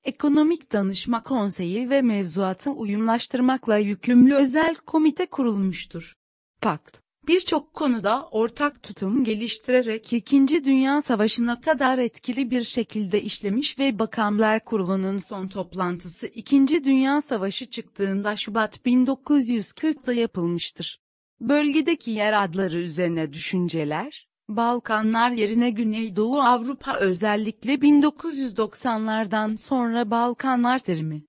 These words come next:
yıllar boyu olumsuz gelişmelerle ilişkilendirilmiş ve Balkanlar terimine karşı önyargılar oluşmuştur.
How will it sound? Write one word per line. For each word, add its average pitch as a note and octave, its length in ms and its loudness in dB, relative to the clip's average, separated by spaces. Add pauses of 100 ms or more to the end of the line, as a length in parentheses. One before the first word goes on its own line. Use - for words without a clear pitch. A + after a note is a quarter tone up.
(160)
yıllar C#4+ 520 4
boyu B3 240 2
olumsuz A3 580 -2
gelişmelerle A#3 880 0
ilişkilendirilmiş G3+ 1300 -2
ve C4+ 180 0
Balkanlar A#3+ 680 0
terimine B3 500 0
karşı A#3 440 -4
önyargılar G#3 840 0
oluşmuştur. F3 840 -6